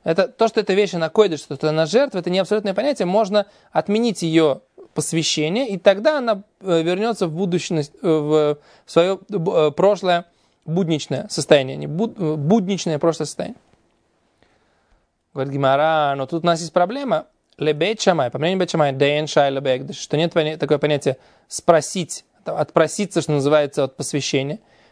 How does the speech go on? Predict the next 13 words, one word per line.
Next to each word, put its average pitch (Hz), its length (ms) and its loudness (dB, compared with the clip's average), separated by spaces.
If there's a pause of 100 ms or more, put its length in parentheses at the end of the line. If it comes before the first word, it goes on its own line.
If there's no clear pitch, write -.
(100)
Рашей 175 260 0
Матот 175 260 0
Дектив 160 300 -2
Бешхут 160 280 -2
и 156 40 2
Хуц 175 260 -2
Ле 147 80 2
Маилхата. 147 540 -2
Тогда 139 280 2
зачем 139 360 0
написаны 160 440 -2
Рашей 139 340 2
Матот 143 500 0